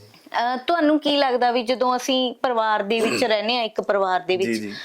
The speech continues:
Speaker 1: ਘਰ ਦੇ ਵਿੱਚ ਛੋਟੇ ਬੱਚੇ ਵੀ ਹੁੰਦੇ ਨੇ, ਅੱਜ
Speaker 2: ਜੀ।
Speaker 1: ਕੱਲ੍ਹ ਤਾਂ ਅਸੀਂ ਜ਼ਿਆਦਾਤਰ ਬੱਚੇ ਸਾਨੂੰ ਦੇਖ ਕੇ ਸਿੱਖਦੇ ਨੇ।
Speaker 2: ਬਿਲਕੁਲ।
Speaker 1: ਸਾਨੂੰ ਪਰਿਵਾਰ ਦਾ ਮਾਹੌਲ ਕਿਹੋ ਜਿਹਾ ਰੱਖਣਾ ਚਾਹੀਦਾ ਕਿ ਸਾਡੇ ਬੱਚੇ ਵੀ ਆਪਣੇ ਧਰਮ ਦੇ ਨਾਲ,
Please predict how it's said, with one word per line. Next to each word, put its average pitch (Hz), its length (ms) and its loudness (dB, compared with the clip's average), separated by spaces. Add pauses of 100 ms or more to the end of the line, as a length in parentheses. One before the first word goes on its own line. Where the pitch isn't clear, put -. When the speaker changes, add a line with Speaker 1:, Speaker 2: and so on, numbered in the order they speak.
(280)
Speaker 1:
ਘਰ 269 200 0
ਦੇ 226 160 0
ਵਿੱਚ 233 220 -2
ਛੋਟੇ 254 340 0
ਬੱਚੇ 226 340 -2
ਵੀ 208 100 0
ਹੁੰਦੇ 202 340 -2
ਨੇ, 202 200 -6 (220)
ਅੱਜ 226 100 -6
Speaker 2:
ਜੀ। 254 80 0
Speaker 1:
ਕੱਲ੍ਹ 285 220 0
ਤਾਂ 311 220 -2
ਅਸੀਂ 285 220 -2
ਜ਼ਿਆਦਾਤਰ 233 680 0
ਬੱਚੇ 233 300 -2
ਸਾਨੂੰ 254 360 0
ਦੇਖ 240 240 -2
ਕੇ 277 120 0
ਸਿੱਖਦੇ 196 420 -2
ਨੇ। 180 120 -8
Speaker 2:
ਬਿਲਕੁਲ। 202 380 -2
Speaker 1:
ਸਾਨੂੰ 302 360 0
ਪਰਿਵਾਰ 302 360 2
ਦਾ 285 180 0
ਮਾਹੌਲ 294 420 2
ਕਿਹੋ 277 300 2
ਜਿਹਾ 262 160 2
ਰੱਖਣਾ 247 360 -2
ਚਾਹੀਦਾ 226 360 0
ਕਿ 254 160 0
ਸਾਡੇ 240 320 -2
ਬੱਚੇ 220 460 -2
ਵੀ 233 460 0
ਆਪਣੇ 233 380 -2
ਧਰਮ 233 320 -2
ਦੇ 208 100 2
ਨਾਲ, 208 540 0